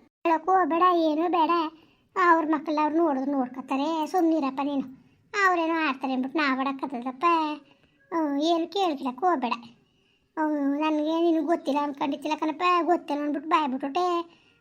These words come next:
ಆಮೇಲಿಂದ ನಿನ್ಗೆ ಗೊತ್ತಲ್ಲ ನಮ್ಮ ಮನೇಲಿ ಹೆಂಗ್ ಆಡ್ತಾರೆ ಅಂದ್ಬಿಟ್ಟು. ಅದೇ ಯಾವಾಗ ಆಚಾರ, ಆ, ಕೇಳಕ್ಕೂ ಹೋಗ್ಬೇಡ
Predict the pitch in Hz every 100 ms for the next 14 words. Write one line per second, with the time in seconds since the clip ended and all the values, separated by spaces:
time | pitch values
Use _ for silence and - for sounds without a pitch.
0 | - - 320 320 311 311 330 320 302 320
1 | 320 320 311 311 302 294 277 320 277 269
2 | 269 277 277 277 320 381 381 381 _ _
3 | _ - 339 359 339 294 302 285 330 359
4 | 370 359 330 311 302 294 381 359 339 403
5 | 349